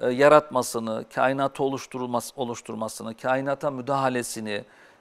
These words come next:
işte, e, fiili sıfat da, e, olarak ifade edilen bütün o rızık verme, koruma, yaşatma,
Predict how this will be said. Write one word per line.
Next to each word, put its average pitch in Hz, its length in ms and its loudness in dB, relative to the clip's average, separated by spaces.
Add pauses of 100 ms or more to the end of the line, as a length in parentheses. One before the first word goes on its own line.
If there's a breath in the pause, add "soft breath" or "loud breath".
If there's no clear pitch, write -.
işte, - 260 2
e, 127 500 2
fiili 143 460 -6
sıfat - 400 -2
da, 131 200 2
e, 120 460 -10 (420)
olarak 131 380 2
ifade 131 380 2
edilen 123 420 -4
bütün 160 220 -10
o 127 240 4 (400 loud breath)
rızık 127 380 -2
verme, 131 400 2
koruma, 131 720 0
yaşatma, 131 800 2